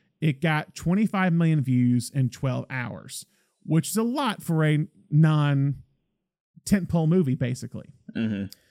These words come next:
Speaker 1: They would show the film at Sundance, where it was critically loved, and essentially the trailer mixed the critical praise, gave Universal the confidence to put more money behind a marketing campaign for Get Out.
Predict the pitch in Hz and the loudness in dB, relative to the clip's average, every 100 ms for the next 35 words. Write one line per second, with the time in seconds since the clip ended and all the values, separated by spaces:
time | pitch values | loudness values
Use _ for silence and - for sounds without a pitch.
0 | _ _ - 156 151 208 220 220 226 160 | _ _ 0 0 2 0 0 0 -2 0
1 | 170 165 160 160 143 151 143 127 - - | 2 2 2 -2 -4 -4 -2 -4 -6 -6
2 | 185 185 151 127 127 123 - - _ _ | -2 -2 -2 0 0 -2 -8 -18 _ _
3 | _ 143 143 175 170 165 139 120 180 - | _ -2 0 0 -2 -2 -4 -4 -6 -2
4 | 185 190 190 185 139 160 - 156 131 151 | 0 2 0 0 0 -2 -4 -10 -6 -6
5 | 143 151 131 - 220 151 123 123 - - | -6 -10 -8 -2 0 2 2 0 -4 -12
6 | _ _ _ _ 160 156 156 160 143 147 | _ _ _ _ 0 2 2 2 2 0
7 | 139 135 - 180 170 156 - - 160 139 | -2 -8 -4 -2 -2 -4 -8 -6 -4 0
8 | 143 131 127 123 120 127 123 120 123 127 | 0 0 0 -2 -2 -2 0 -2 -2 -6
9 | 127 127 123 127 120 123 - 123 127 127 | -8 -6 -6 -6 -6 -6 -6 -6 -6 -8
10 | 131 131 117 107 - | -10 -10 -14 -14 -20